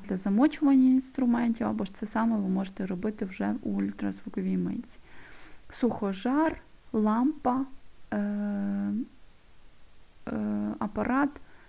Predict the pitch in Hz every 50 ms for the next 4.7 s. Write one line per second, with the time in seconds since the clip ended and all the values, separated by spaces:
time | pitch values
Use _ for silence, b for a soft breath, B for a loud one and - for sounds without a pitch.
0 | b b b - 214 208 233 226 226 254 240 - - - - 202 208 202 202 202
1 | 196 196 - - - - 196 190 190 190 196 196 190 180 170 170 180 185 185 180
2 | 185 180 180 175 175 - - - 185 - - - - - - - - - - -
3 | - 80 - - B B B B B B B B B B - 226 220 - - -
4 | 220 208 190 196 - - - 220 220 247 302 330 359